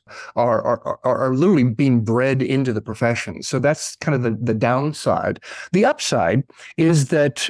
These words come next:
um, in the forty some odd years that I've been involved in this profession,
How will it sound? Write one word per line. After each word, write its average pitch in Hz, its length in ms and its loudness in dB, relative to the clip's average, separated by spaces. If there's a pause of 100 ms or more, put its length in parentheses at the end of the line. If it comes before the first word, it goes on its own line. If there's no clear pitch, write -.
um, 131 360 2
in 147 100 4
the 143 80 2
forty 165 460 4
some 151 280 0
odd 135 160 2
years 139 320 -2
that 120 200 -4
I've 147 200 0
been 247 100 2
involved 107 440 0
in 107 100 -4
this 104 140 -4
profession, 110 580 -6